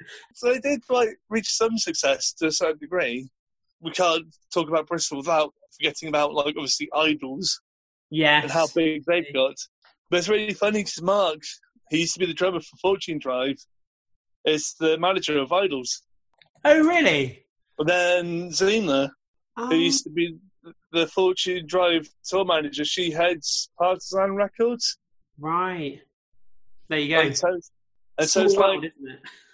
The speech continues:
Speaker 1: well, it always, that's the thing, it always has been more who you know than
Speaker 2: Yes.
Speaker 1: necessarily always what you know.
Speaker 2: Yeah.
Speaker 1: Sometimes you gotta have,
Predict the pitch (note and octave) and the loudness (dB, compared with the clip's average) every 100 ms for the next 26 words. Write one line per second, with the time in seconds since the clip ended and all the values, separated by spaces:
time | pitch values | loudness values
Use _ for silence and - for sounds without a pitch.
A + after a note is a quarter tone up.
0 | _ _ - A3+ D4 F4 D#4+ C#4+ - C4+ | _ _ -2 0 2 2 2 2 0 -4
1 | A3+ A3+ A#3+ - - C4 A#3 A3 G3 A3 | -4 0 0 0 -2 -2 -2 0 2 2
2 | G3 - G#3+ A3 G#3+ G3+ F3 F3 E3 D3+ | 2 2 2 0 -2 -2 0 2 4 2
3 | D#3+ D#3 D#3 D#3 E3 D3+ C#3 D3 D3+ D3+ | 2 0 -2 0 2 2 2 0 0 -4
4 | - _ - - - - - D#3+ - E3 | -10 _ -20 -20 -18 -14 -4 -2 0 2
5 | D#3+ D#3 D#3+ C#3 D3+ D#3+ E3+ F3+ G#3 G3+ | 4 4 2 2 0 0 0 2 2 0
6 | - _ _ C#3+ C3 C3 _ _ - _ | -6 _ _ -6 -6 -8 _ _ -20 _
7 | _ - E3 - D#3+ D#3 - E3 D#3 D#3+ | _ -6 -4 0 0 -2 -4 -2 0 2
8 | D#3+ | 0